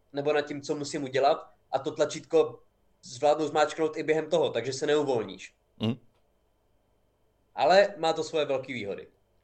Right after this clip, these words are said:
Speaker 2: Má to svoje obrovské výhody.
Speaker 1: Má,
Speaker 2: Právě
Speaker 1: takže
Speaker 2: to, že se, že se nevytrhneš z toho procesu, když zrovna třeba něco tvoříš a potřebuješ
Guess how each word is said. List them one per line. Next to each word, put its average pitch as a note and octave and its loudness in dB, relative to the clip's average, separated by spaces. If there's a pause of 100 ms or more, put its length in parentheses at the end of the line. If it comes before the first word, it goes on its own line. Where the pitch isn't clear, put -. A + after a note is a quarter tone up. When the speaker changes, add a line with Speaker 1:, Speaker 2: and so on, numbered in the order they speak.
(220)
Speaker 2:
Má G#2 2
to G#2+ -8
svoje G2+ -2
obrovské G2+ -8
výhody. F2+ -6 (1200)
Speaker 1:
Má, G2+ -8
Speaker 2:
Právě A2 4
Speaker 1:
takže A#2+ 0
Speaker 2:
to, - -2
že B2 2
se, C3+ 0
že B2 -2
se C#3 4
nevytrhneš C3 0
z - -14
toho C#3 2
procesu, C3+ -2 (220)
když F#2+ -6
zrovna F#2+ -2
třeba G2 -6
něco F#2+ -6
tvoříš G2 -6
a F2+ -8
potřebuješ F#2 -10